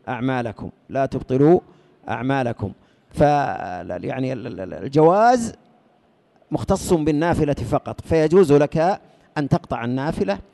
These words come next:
تقطع الصيام النافلة، تقطع صلاة النافلة، تقطع أيضا، آه، نية الصدقة بالمال الذي أخرجته وأردت أن تتصدق به، يجوز لك هذا، يجوز لك أن تقطع هذا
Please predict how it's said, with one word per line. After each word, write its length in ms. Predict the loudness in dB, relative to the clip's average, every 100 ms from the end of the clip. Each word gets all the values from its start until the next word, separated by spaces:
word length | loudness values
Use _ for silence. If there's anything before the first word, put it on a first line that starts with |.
| _ -2
تقطع 340 | -2 0 -4
الصيام 460 | -4 -4 -4 -2 -2
النافلة، 480 | -4 -4 -4 -2 -2
تقطع 320 | -4 -6 -8
صلاة 300 | -6 -2 -2
النافلة، 600 | -2 -4 -4 -2 -2 -2 -4 _ _
تقطع 480 | 0 0 -2 -4 -4 -10 _ -2
أيضا، 440 | 0 2 0 -2 -8 _ -6
آه، 180 | 2 2
نية 340 | 4 4 4 2
الصدقة 640 | 0 0 0 2 0 -4 -8 _ -2
بالمال 360 | 0 0 0
الذي 360 | -2 -4 -4 -6
أخرجته 540 | -8 -4 -2 -2 0
وأردت 520 | 2 2 0 -4 -4 -6
أن 220 | -4 -6
تتصدق 460 | -6 -8 -6 -6 -4
به، 200 | -4 -4 _ _
يجوز 420 | -2 4 6 6
لك 520 | 4 2 0 0 0 -4 _ _ -8
هذا، 720 | -2 0 0 0 0 -2 -6 -8
يجوز 400 | -4 0 2 2
لك 260 | -2 -4
أن 240 | -4 -4 -4
تقطع 460 | -6 -6 -6 -6 -12 _ -6
هذا 600 | -2 0 2 0 0 -4